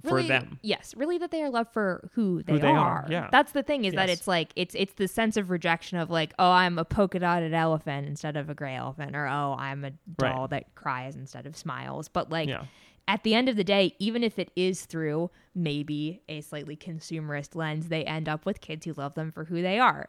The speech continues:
Speaker 2: Just how, like, we can't escape the crush of capitalism, but we can
Speaker 1: Right.
Speaker 2: still succeed and thrive within it. Do you know
Speaker 1: Totally.
Speaker 2: what I
Speaker 1: Yes,
Speaker 2: mean?
Speaker 1: yes, yes.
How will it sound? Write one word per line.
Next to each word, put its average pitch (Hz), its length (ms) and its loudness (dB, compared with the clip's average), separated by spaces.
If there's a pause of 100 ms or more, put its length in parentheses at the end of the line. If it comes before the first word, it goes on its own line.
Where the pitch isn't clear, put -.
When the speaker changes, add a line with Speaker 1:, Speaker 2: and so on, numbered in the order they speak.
(100)
Speaker 2:
Just 170 180 -4
how, 160 260 0
like, 147 240 -6
we 151 100 -8
can't 143 260 -14
escape 147 340 -10
the 143 60 -8
crush - 260 -4
of 135 100 -10
capitalism, 139 600 -2
but 208 100 6
we 214 140 4
can 151 80 4
Speaker 1:
Right. 208 180 8
Speaker 2:
still 247 600 8 (160)
succeed 226 640 -2
and 190 240 0
thrive 160 640 -2
within 139 500 -8
it. 190 300 -6
Do - 80 -6
you 170 80 2
know 139 60 4
Speaker 1:
Totally. 127 160 0
Speaker 2:
what 160 100 -2
I 160 120 0
Speaker 1:
Yes, 156 200 0
Speaker 2:
mean? 185 100 -2
Speaker 1:
yes, 320 120 -2
yes. - 300 -8